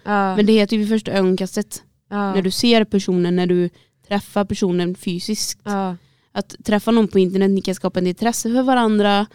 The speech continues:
Speaker 2: Ni kanske till och med blir kära, men det kan ju visa sig vara en helt annan person sen.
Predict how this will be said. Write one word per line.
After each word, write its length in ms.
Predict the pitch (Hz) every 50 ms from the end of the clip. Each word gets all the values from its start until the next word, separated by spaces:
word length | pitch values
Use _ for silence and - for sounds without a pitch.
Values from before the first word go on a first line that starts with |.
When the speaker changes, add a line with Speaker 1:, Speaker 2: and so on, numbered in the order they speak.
| _ _ _ _ _ _ _ _ -
Speaker 2:
Ni 100 | 180 175
kanske 300 | - 208 208 214 240 254
till 180 | 262 277 262 262
och 60 | 254
med 140 | 247 233 214
blir 100 | 208 214
kära, 520 | - 220 202 196 185 180 180 180 180 190 _ _ _ -
men 140 | 202 202
det 80 | 196 202
kan 120 | - 233
ju 40 | 226 220
visa 200 | 233 214 208 208
sig 140 | 190 196 190
vara 100 | 190 196
en 60 | 202
helt 240 | 208 208 190 180 196
annan 260 | 196 196 196 202 202
person 260 | 214 196 196 180 185
sen. 280 | - 240 240 - -